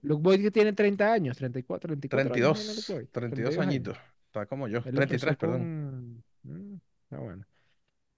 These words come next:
Speaker 1: Miren, Walker Buehler y mi fantasy están felices porque
Speaker 2: <laughs>
Speaker 1: debutan en este dos mil veinticuatro. Walker Buehler debuta contra los Marlins de Miami luego de casi dos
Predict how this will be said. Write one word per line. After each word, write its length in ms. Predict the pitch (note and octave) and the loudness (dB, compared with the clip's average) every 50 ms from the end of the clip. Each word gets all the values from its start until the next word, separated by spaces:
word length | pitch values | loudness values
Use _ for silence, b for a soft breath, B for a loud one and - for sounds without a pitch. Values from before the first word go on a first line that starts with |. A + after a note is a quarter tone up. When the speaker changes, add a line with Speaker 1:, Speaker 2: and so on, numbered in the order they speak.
| _ _ _ | _ _ _
Speaker 1:
Miren, 500 | C3+ F#3 B3+ C#4+ C4+ A3+ F#3+ E3+ D3 C3+ B2+ | 4 6 8 8 8 8 8 6 4 2 2
Walker 480 | C3+ E3 G#3 A#3 B3 - - C4+ C4 | 6 8 8 8 8 8 6 6 6
Buehler 500 | B3 A#3 A#3+ C4+ C#4 C4+ G#3+ D#3 C#3 C3+ | 6 6 6 6 6 6 6 4 4 2
y 60 | C#3+ D3 | 2 2
mi 120 | D#3+ D3 | 2 0
fantasy 640 | - - G3 A#3+ B3+ A#3+ - F3+ C#3+ - - B2 B2 | 2 4 4 6 4 4 4 2 2 2 0 0 -2
están 300 | A2+ - - D#3 E3+ F3 | -2 0 2 2 2 4
felices 540 | - A3 G#3 A#3+ C4 A#3 - - C3+ - - | 4 4 6 6 6 4 4 2 0 -2 2
porque 420 | - G3 A#3+ A#3+ G#3+ - - D3 | 4 6 6 6 6 4 4 2
Speaker 2:
<laughs> 0 | |
Speaker 1:
debutan 800 | C#3 C3+ B2+ D#3 G3+ B3+ C4+ - F#3 C#3+ B2 A#2 A2 G#2 F2+ - _ _ | 2 4 4 4 4 4 4 4 2 0 0 -2 -6 -10 -12 -14 _ _
en 200 | - D3 D#3 E3 | -4 -4 0 2
este 280 | F#3+ G#3+ F#3 - - A3+ | 2 2 2 2 2 4
dos 180 | G#3 E3+ C#3+ D3 | 4 4 4 2
mil 140 | F3 G3 | 2 2
veinticuatro. 520 | A3 A3 F#3+ D#3 C#3+ F3 G#3 A#3+ G#3+ F3+ C#3 | 2 2 2 2 4 6 6 6 6 4 4
Walker 240 | D3 F3+ G3 G#3+ F#3+ | 2 2 4 4 4
Buehler 320 | G3 A3+ A#3+ A3 D#3+ C3+ | 4 4 4 4 4 2
debuta 380 | B2+ C#3+ F3 A3 A#3 A3 G#3+ - | 2 2 2 2 2 0 0 0
contra 360 | - F3 D#3+ D3 D#3 D3 D3 | 0 0 0 0 0 2 2
los 220 | D3 C#3 - - | 2 0 -2 -4
Marlins 600 | D#3 D#3 D#3+ E3 F3 F#3 G3 G#3 G#3+ G3 - D3+ D#3+ | -2 0 2 4 4 4 2 0 0 -2 -4 -2 0
de 80 | E3 | 0
Miami 480 | D#3 D3+ D3+ D#3+ E3+ F#3 G#3 A3+ A3+ b b b b b b b b b b b _ _ _ | 2 2 2 2 2 2 2 0 0 b b b b b b b b b b b _ _ _
luego 520 | - D#3+ D#3 C#3+ E3 E3+ F#3 G3 G3+ A3 A3 | -4 -2 2 6 8 10 10 10 10 10 8
de 100 | F#3+ D3+ | 8 6
casi 320 | - F3+ F3 - - G#3 F3+ | 6 4 4 4 4 0 2
dos 360 | E3+ F3+ G#3 G#3 G3 - | 4 6 6 6 6 4